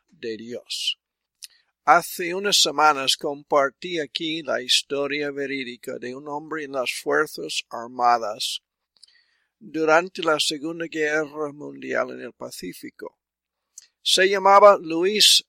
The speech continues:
Zamperini. Han hecho una película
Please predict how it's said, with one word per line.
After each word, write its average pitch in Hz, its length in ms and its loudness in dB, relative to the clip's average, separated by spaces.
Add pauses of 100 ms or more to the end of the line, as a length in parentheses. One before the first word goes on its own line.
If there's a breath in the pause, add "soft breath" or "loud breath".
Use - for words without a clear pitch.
(100)
Zamperini. 147 960 -4 (920 soft breath)
Han 185 260 6
hecho 196 420 6
una 165 200 2
película 127 840 -6